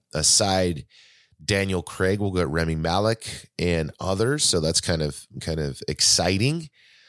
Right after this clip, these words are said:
Um, Hotel Transylvania,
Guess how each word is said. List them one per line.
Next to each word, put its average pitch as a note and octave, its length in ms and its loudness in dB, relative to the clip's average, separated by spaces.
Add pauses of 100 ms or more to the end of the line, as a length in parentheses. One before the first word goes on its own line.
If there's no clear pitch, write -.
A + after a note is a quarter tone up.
(440)
Um, G2 520 0
Hotel F#2 600 0 (100)
Transylvania, F#2+ 1300 0